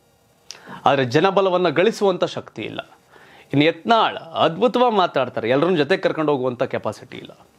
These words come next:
ಇನ್ನು ಇತ್ಲ ಕಡೆ ಸಿ ಟಿ ರವಿ ಒಂದ್ ಸ್ವಲ್ಪ ಬ್ಯಾಲೆನ್ಸ್ ಮಾಡೋಂಗ್ ಕಾಣುತ್ತೆ.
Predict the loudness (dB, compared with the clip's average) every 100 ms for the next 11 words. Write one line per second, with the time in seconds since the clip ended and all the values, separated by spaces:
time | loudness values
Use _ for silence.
0 | _ _ _ -20 -20 -20 -20 -20 -20 -12
1 | 0 2 4 2 2 2 2 0 2 2
2 | 2 0 -2 -4 0 0 0 2 2 2
3 | 0 0 0 0 -2 0 -4 -4 -12